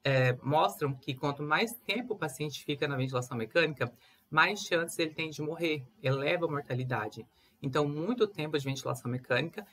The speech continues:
eleva a mortalidade, tanto por questão de imobilismo, tanto por questão de infecções, o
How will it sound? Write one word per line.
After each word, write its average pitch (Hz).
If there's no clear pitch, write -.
eleva 147
a 180
mortalidade, 180
tanto 202
por 180
questão 156
de 131
imobilismo, 175
tanto 190
por 170
questão 147
de 135
infecções, 170
o 160